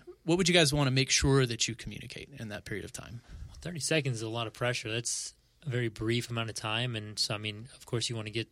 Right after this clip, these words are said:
Speaker 2: to the heart of it. And so, uh, you know, if we are gonna boil it down, what is the heart of the gospel? I think we need to recognize who God is as a holy God who deserves our gl-, or his glory, uh, from our lives. And, uh, so, uh,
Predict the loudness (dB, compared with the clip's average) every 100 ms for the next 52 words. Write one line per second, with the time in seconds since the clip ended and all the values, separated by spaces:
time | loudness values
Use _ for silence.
0 | _ -4 -4 2 2 2 0 -4 -4 -2
1 | -2 -4 -8 -18 -18 -20 -20 -14 -14 -14
2 | -16 -20 _ -10 -8 -8 -8 -2 0 0
3 | -2 -2 0 0 0 -2 -2 -4 -4 -4
4 | -2 0 0 -2 -4 0 0 -2 -6 -2
5 | -2 0 -2 -4 -8 -8 -8 -6 -6 -4
6 | -4 -6 -8 -6 -4 -4 -8 -14 -20 -2
7 | 0 2 0 0 0 2 0 -2 _ -6
8 | -2 -2 -2 0 0 0 -2 -4 -6 -6
9 | -4 -2 -2 -2 -4 -6 -6 -4 -4 -6
10 | -6 -8 -2 0 0 -2 -2 -2 -4 -6
11 | -8 -6 -6 -8 -6 -4 -4 -6 -4 -4
12 | -4 -4 -6 -10 -14 -16 -16 -18 -16 -10
13 | -10 -6 -2 2 4 2 -6